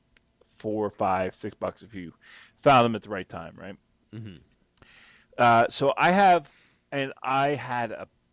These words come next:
Speaker 1: pretty decent library. I had probably two hundred fifty movies, and then I whittled them down to probably a hundred
Speaker 2: Mm-hmm.
Speaker 1: or so of the movies that I, you know,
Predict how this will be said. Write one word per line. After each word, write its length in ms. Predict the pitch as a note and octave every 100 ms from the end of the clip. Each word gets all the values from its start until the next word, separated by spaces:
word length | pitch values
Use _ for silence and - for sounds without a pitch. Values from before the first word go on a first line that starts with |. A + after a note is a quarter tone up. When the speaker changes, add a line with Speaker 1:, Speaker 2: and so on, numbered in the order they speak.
| _ _
Speaker 1:
pretty 380 | - _ A#3+ D3 _
decent 340 | A#2+ A2+ G2+
library. 460 | F2+ F2+ F2 E2+ G#2
I 40 |
had 120 | A2+
probably 500 | - A#2+ G#2 G2+ F2+ _ _ _ _ _ _
two 120 | A2+
hundred 160 | G#2+ G#2
fifty 240 | G#2 G#2
movies, 500 | G#2 G#2 G#2+ A2 - _ _ _ _ _ _ _ _ _ _
and 140 | F#2+ G#2+
then 120 | G#2+
I 100 | G#2+
whittled 380 | G#2 A#2 C3 B2+
them 180 | A#2 G#2
down 280 | A2 G#2+ G#2+
to 60 |
probably 840 | - - G#2 G2+ F#2+ F#2+ F#2 F2+ E2+ _ _ _ _ _ _ _ -
a 100 | G2+
hundred 640 | F#2+ F#2+ F#2 F2 E2 E2 - - _ -
Speaker 2:
Mm-hmm. 160 | F#2
Speaker 1:
or 60 | -
so 380 | - - - - _ _ _ _ _ _ _ _
of 220 | G#2 A2
the 40 | G#2+
movies 420 | A2+ A2+ G#2+ -
that 140 | G2+
I, 100 | F#2 F2+ E2+ _ _ C3+
you 100 | A2+
know, 200 | F2